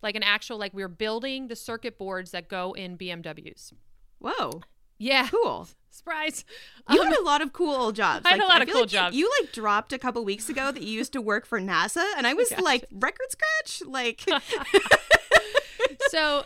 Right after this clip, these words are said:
Speaker 1: yeah, so it was a cool job. They ended up moving it, the factory to Mexico, so the job went away.
Speaker 2: Womp
Speaker 1: But,
Speaker 2: womp.
Speaker 1: um, yeah, <laughs> womp womp. But where I was going with this is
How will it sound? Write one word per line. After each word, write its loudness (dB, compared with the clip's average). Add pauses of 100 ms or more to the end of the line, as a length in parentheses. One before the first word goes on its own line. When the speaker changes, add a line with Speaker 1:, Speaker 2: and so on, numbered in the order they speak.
Speaker 1:
yeah, 4
so -4
it -6
was -6
a -10
cool -6
job. 0
They 0
ended 0
up -2
moving -6
it, -8
the -4
factory -2
to -12
Mexico, -2
so -8 (100)
the -8
job -6
went -4
away. 0
Speaker 2:
Womp 4
Speaker 1:
But, 0
Speaker 2:
womp. -4
Speaker 1:
um, -6 (540)
yeah, -4
<laughs> -10
womp -2
womp. -2 (680)
But 2
where 0
I 2
was -4
going 0
with -6
this -4 (120)
is -6